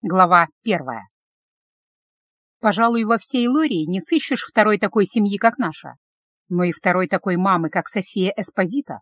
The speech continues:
тоже не найдёшь. Красоту, дар, личную жизнь — она всё положила на алтарь магии. Каким образом? Самым, что ни на есть, неприятным для родственников.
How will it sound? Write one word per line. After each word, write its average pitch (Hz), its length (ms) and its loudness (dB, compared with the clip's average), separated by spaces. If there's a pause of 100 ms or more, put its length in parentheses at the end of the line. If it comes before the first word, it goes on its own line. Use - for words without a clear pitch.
(120)
тоже 226 220 0
не 151 120 -4
найдёшь. 165 500 -8 (800)
Красоту, 202 720 -2 (220)
дар, 180 380 0 (200)
личную 190 500 -2
жизнь — 180 380 -6 (300)
она 233 260 4
всё 233 300 -2
положила 175 500 -2
на 202 180 0
алтарь 160 300 0
магии. 131 480 -6 (760)
Каким 240 280 2
образом? 139 500 -2 (440)
Самым, 240 540 4
что - 180 -2
ни 208 120 2
на 185 80 0
есть, 175 340 -2
неприятным 180 560 0
для 214 140 0
родственников. 135 600 -6